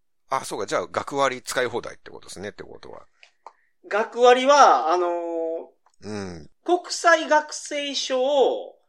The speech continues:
Speaker 2: 使ったら、
Speaker 1: うん。
Speaker 2: あのー、日本の東宝シネマズとかは学割になりました。
Speaker 1: ああ、やっぱり。
Speaker 2: うん。
Speaker 1: いいですね。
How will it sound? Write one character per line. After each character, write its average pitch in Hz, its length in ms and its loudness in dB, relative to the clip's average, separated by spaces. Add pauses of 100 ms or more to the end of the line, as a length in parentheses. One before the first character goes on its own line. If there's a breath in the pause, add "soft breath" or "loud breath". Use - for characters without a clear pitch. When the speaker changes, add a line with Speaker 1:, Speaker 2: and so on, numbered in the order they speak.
(400)
Speaker 2:
使 220 260 -6
っ - 240 -12
た 151 140 -2
ら、 170 580 2 (800)
Speaker 1:
う - 40 -8
ん。 160 40 -4
Speaker 2:
あ 160 100 -4
の 143 720 -10
ー、 - 40 -16
日 220 100 -6
本 220 260 -6
の 196 80 -8
東 175 240 -2
宝 180 140 -4
シ 190 140 -10
ネ 190 100 -6
マ 135 120 -8
ズ - 80 -14
と - 80 -16
か 156 100 -8
は 135 100 -6
学 127 200 -12
割 151 140 -2
に 135 60 -10
な 107 60 -12
り 101 80 -18
ま 104 80 -20
し - 60 -20
た。 - 220 -20 (580)
Speaker 1:
あ 127 240 6
あ、 117 60 2
や 113 100 0
っ - 120 -8
ぱ 110 120 0
り。 82 180 -12 (420)
Speaker 2:
う 139 80 -12
ん。 110 220 -14
Speaker 1:
い 87 240 -16
い 80 40 -18
で - 100 -16
す - 140 -18
ね。 55 240 -20